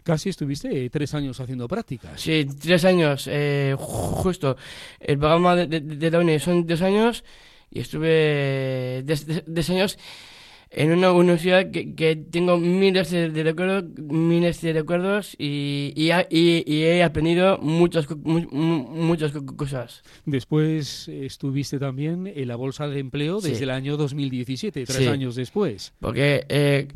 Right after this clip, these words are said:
Speaker 2: o sea, yo estuve en la universidad tres años y después tuve que ir a, a la bolsa de, de empleo, na-,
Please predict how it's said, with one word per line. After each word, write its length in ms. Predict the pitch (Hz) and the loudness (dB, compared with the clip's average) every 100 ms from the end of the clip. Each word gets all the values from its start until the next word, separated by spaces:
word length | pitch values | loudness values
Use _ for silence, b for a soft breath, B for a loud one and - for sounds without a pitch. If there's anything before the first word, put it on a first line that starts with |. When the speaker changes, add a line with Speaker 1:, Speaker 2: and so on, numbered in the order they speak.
| - | -10
Speaker 2:
o 40 | 143 | -6
sea, 240 | 147 135 | -2 -2
yo 160 | 151 156 | 0 -2
estuve 400 | 147 180 185 185 | 2 4 8 8
en 100 | 180 | 8
la 160 | 170 | 6
universidad 460 | - 165 160 180 170 | 6 4 4 4 4
tres 160 | 156 180 | 4 2
años 340 | 190 208 196 - | 4 2 0 -6
y 140 | 143 | -2
después 520 | 143 139 160 180 180 B B B _ | -2 -2 -2 -2 -4 B B B _
tuve 240 | - 170 160 | -6 -4 -2
que 120 | 175 | 0
ir 100 | 165 | 0
a, 240 | 156 160 - | 0 -2 -4
a 160 | 143 156 | 0 2
la 200 | 160 156 | 2 2
bolsa 340 | 160 156 180 | 2 0 -2
de, 160 | 175 160 | -2 -4
de 180 | 156 160 | -2 0
empleo, 420 | 160 170 190 185 B B B | 0 2 2 0 B B B
na-, 400 | - 170 185 185 | -2 6 6 6